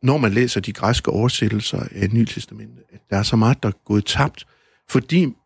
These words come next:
dem, der har skulle oversætte det ud fra et aramæisk oplæg, de vil ha-, have haft meget svært, men måske hvis de ikke har forstået nøglen, så vil de jo sige, "Hvad, hvad skal vi vælge?" Jamen, du skal ikke vælge en af de betydninger, som der kan være syv, otte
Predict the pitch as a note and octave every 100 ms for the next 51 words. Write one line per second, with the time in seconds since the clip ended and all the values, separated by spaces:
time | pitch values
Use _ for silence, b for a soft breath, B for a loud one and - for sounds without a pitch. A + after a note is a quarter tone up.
0 | _ _ _ - D3+ F#3 D3+ A#2+ - -
1 | - D#3 F3 A#2+ - A#2 - _ _ _
2 | _ - D#3 C3 B2 G#2+ - G#2 A2+ C#3
3 | G#2+ G#2 C3 - G#2 - C3+ C#3+ D#3 -
4 | - B2+ - A#2+ B2+ - A#2 C#3+ - E3
5 | D3 - B2+ A#2+ D3 C3 - F3+ C#3 C#3+
6 | - G3 G#3+ A2+ G#2+ A2+ B2 G#2 B B
7 | B - D3+ D3 D3 C3+ C#3+ C3 A2+ D#3
8 | C3+ - D#3 - B2 A2 G#2 D#3+ G#3 D3+
9 | - - _ _ _ _ - B2+ A2+ C3+
10 | - D3 A#3 D#3 E3 D3 - C3+ G#2 G2+
11 | A#2 G#2 - A2 G2 G2+ G#2+ G#2 G2 -
12 | G#2 G2+ G#2 - G#2+ A#2+